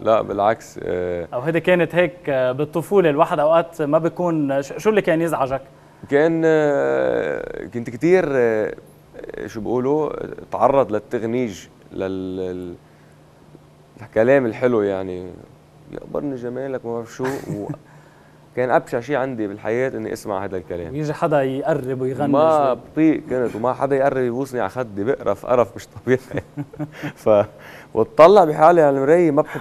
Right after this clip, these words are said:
Speaker 1: شكلي كنت. كتير ما بحب شكلي، يعني حتى بتذكر إنه باكي كذا مرة إنه أنا ما بحب شكلي.
Speaker 2: اف.
Speaker 1: آه.
Speaker 2: لحد أي عمر؟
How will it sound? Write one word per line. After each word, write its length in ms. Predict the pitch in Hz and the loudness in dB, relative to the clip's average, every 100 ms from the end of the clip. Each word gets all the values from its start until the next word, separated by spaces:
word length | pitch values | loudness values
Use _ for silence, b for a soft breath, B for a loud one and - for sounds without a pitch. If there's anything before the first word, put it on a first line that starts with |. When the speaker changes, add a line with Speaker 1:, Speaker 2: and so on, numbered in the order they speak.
| - | -4
Speaker 1:
شكلي 260 | 120 - 98 | -4 -4 -10
كنت. 200 | 98 90 - - _ b b b b b - - - | -10 -12 -18 -20 _ b b b b b -20 -20 -2
كتير 300 | 143 165 139 | 4 6 6
ما 100 | 110 | 0
بحب 220 | - 120 | -4 -6
شكلي، 380 | - 131 - 95 | -2 -4 -2 -8
يعني 280 | 87 90 85 | -6 -8 -4
حتى 320 | 110 - 117 | -6 0 -2
بتذكر 480 | 98 127 139 127 107 | 2 0 0 -2 -2
إنه 140 | 107 | 0
باكي 280 | 117 147 110 | 2 2 2
كذا 260 | 110 117 | -2 -2
مرة 340 | 117 135 127 104 | 0 0 0 -4
إنه 220 | 107 117 | -4 -4
أنا 100 | 123 | -2
ما 80 | 120 | -4
بحب 220 | - 127 | -6 -12
شكلي. 380 | - 107 90 80 - b b b b b b - - - _ _ - 143 | -8 -10 -10 -18 -20 b b b b b b -20 -20 -20 _ _ -16 -14
Speaker 2:
اف. 180 | 131 - - - - | -14 -18 -20 -20 -8
Speaker 1:
آه. 260 | - 98 98 | -2 0 0
Speaker 2:
لحد 300 | 101 - - | 0 0 0
أي 160 | 156 | 0
عمر؟ 320 | 139 127 135 | 0 0 -4